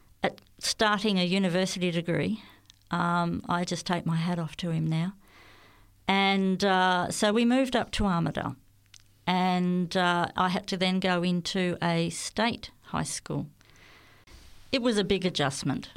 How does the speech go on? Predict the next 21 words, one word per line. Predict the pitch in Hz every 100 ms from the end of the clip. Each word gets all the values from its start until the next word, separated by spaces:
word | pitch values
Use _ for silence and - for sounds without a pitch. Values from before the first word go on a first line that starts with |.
| - _ _
going | - 165 165
from | 156 - 156
a |
small, | 151 - 180 180 190 185 180 175 - _
um, | - 151 151 151 151 - - - - - -
family | - - 180 196 226 151
type | 139 143 - -
school | - - 147 135 143 - - - - - - -
to | - 170 170
a |
big | 165 175 -
school | - - 160 160
of, | 151 139 - -
um, | 147 143 143 - - -
you | 151
know, | 151 147
seven, | - 165 147 156 -
eight | 160 160
hundred | 160 151 147 -
students. | - - 160 156 135 - - - _ _ _ - -
Um, | 143 143 143